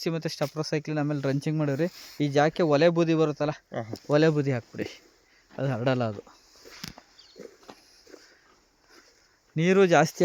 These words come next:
Speaker 1: ಆಗ್ತಾ ಇದೆ.
Speaker 2: ಇಲ್ಲ, ಇವಾಗ ಸ್ಟಾಪ್
Speaker 1: ಕೈ-,
Speaker 2: ಮಾಡ್ತೀವಿ.
Speaker 1: ಇ-, ಇಲ್ಲಿ, ಇಲ್ಲಿ ಕೈಲಿ ಬಗ್ಗಿಬೋದಾ? ಬೇರು ಸಿಕ್ಕೋ ನೋಡ್ಬೋದಾ? ಉದ್ದುದಕ್ಕೆ ಇಲ್ಲ, ಗುದ್ಲಿ ಆಗಿದ್ರೆ ಕೈ ಸಿಗೋದು ನಿಮಗೆ. ಸಿಕ್ತಾ?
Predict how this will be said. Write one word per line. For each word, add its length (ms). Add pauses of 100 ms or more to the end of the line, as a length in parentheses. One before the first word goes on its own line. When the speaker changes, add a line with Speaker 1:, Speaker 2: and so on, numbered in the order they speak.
Speaker 1:
ಆಗ್ತಾ 300
ಇದೆ. 160 (580)
Speaker 2:
ಇಲ್ಲ, 180
ಇವಾಗ 300
ಸ್ಟಾಪ್ 160
Speaker 1:
ಕೈ-, 100
Speaker 2:
ಮಾಡ್ತೀವಿ. 280
Speaker 1:
ಇ-, 160
ಇಲ್ಲಿ, 200
ಇಲ್ಲಿ 200
ಕೈಲಿ 220
ಬಗ್ಗಿಬೋದಾ? 380 (100)
ಬೇರು 180
ಸಿಕ್ಕೋ 260
ನೋಡ್ಬೋದಾ? 340 (4000)
ಉದ್ದುದಕ್ಕೆ 420 (1500)
ಇಲ್ಲ, 100 (100)
ಗುದ್ಲಿ 260
ಆಗಿದ್ರೆ 280
ಕೈ 80 (120)
ಸಿಗೋದು 320
ನಿಮಗೆ. 220 (1800)
ಸಿಕ್ತಾ? 280